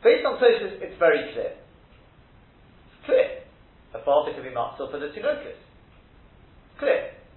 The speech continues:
Now the question is, but Rashi disagrees with that, seemingly. But I don't know why Rashi disagrees.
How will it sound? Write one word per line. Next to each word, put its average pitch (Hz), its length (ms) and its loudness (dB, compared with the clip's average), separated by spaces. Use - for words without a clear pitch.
Now 143 140 -4
the - 40 -14
question 139 300 0
is, 123 60 -16
but 113 100 -6
Rashi - 320 -2
disagrees - 400 -12
with - 80 -18
that, - 220 -14
seemingly. 107 360 -20
But - 560 2
I 220 140 -2
don't 254 160 2
know 175 100 -6
why 139 220 -4
Rashi - 320 -8
disagrees. - 480 -20